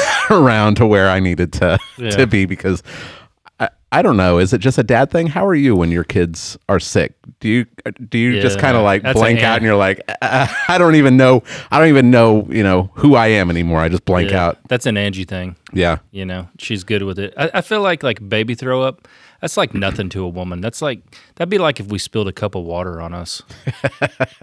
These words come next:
Speaker 2: That's what I feel like for them. They've been, they've been getting thrown up on since the time these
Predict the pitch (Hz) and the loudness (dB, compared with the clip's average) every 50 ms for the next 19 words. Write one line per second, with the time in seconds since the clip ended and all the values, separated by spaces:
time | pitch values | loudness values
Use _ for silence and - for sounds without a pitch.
0 | - - _ - 104 - _ - - - _ _ - - _ _ _ - _ _ | -18 -16 _ -18 -18 -18 _ -16 -16 -16 _ _ -20 -20 _ _ _ -20 _ _
1 | _ _ _ _ _ 123 113 - - 127 117 107 - - 107 101 101 98 92 - | _ _ _ _ _ -6 -6 -4 -4 -4 -4 -6 -4 -6 -6 -6 -6 -6 -8 -8
2 | 98 95 95 101 127 127 131 123 123 117 156 175 160 160 139 143 127 113 - - | -8 -6 -4 -2 -2 -2 -2 -4 -4 -2 -2 -2 -2 -2 -4 -4 -6 -6 -4 -4
3 | 123 120 120 123 117 110 - 117 117 120 117 113 - - 117 104 - 113 - - | -4 -2 -2 -2 -4 -4 -4 -4 -4 -4 -4 -6 -8 -8 -10 -8 -6 -6 -8 -8
4 | - - 175 165 143 131 123 123 | -4 -2 0 0 0 0 -2 -6